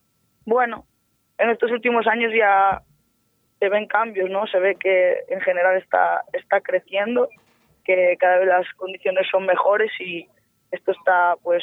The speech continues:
afectando tanto al fútbol femenino como al fútbol playa también, que poco a poco, pues, cada vez, eh, está creciendo más y cada vez... Eh,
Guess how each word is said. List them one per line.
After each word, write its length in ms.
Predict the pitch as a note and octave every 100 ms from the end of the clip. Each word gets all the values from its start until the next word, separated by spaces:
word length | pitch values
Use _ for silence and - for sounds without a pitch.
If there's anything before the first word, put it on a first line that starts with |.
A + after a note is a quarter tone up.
| E3
afectando 440 | F3 F3 F3+ F3
tanto 320 | F3 E3+ F3
al 340 | F3 F3 F3+ F3
fútbol 360 | - G3 F#3
femenino 440 | F3+ F#3 F#3 G#3 A3+
como 600 | A3 G#3+ G#3 G#3 F#3+ -
al 140 | F3+ F#3
fútbol 300 | F3+ F3+ E3+
playa 240 | F3+ F3
también, 340 | E3 E3+ G3 G#3+
que 160 | E3
poco 200 | - E3
a 40 | E3
poco, 240 | - F3+
pues, 240 | - F#3 - - _ _ _ _
cada 200 | - E3+
vez, 160 | F3 -
eh, 240 | F3 D#3+
está 220 | F3+ - E3+
creciendo 440 | F3 E3+ F3 E3+
más 260 | F3 G3+ -
y 420 | A3 G3 F3 C4 -
cada 220 | D#3+ D#3+
vez... 220 | D#3+ E3 F3+
Eh, 260 | F3 D#3